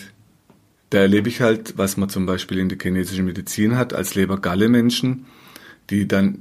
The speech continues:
wenn man immer mehr Holz aufs Feuer legt, irgendwann brennt das Ganze aus und dann hat man immer mehr Asche, je mehr Feuer gebrannt hat. Sodass dann auch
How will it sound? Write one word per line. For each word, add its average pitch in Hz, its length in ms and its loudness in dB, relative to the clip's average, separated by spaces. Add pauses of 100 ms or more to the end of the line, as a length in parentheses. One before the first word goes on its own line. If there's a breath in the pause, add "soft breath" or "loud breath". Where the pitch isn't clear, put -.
(120)
wenn 98 140 0
man 98 120 2
immer 123 180 2
mehr 120 220 2
Holz 113 240 2
aufs - 180 -6
Feuer 120 240 2
legt, 120 300 0
irgendwann 104 320 0
brennt 101 280 2
das 101 140 -2
Ganze 98 360 0
aus 127 220 2
und 123 80 2
dann 107 80 2
hat 104 140 -2
man 104 80 -2
immer 107 140 2
mehr 107 200 2
Asche, 101 240 0
je 104 140 2
mehr 98 160 4
Feuer 101 300 2
gebrannt 101 400 -2
hat. - 200 -8 (760 loud breath)
Sodass 98 500 0
dann 95 320 -2
auch 90 320 -2